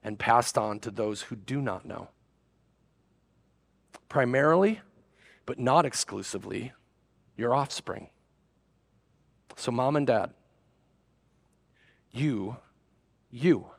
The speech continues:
are your kid's primary teacher and disciple maker. You. Not the Bible study teacher,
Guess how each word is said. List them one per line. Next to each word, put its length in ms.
are 100
your 300
kid's 360
primary 560
teacher 540
and 140
disciple 440
maker. 360
You. 300
Not 160
the 60
Bible 260
study 260
teacher, 460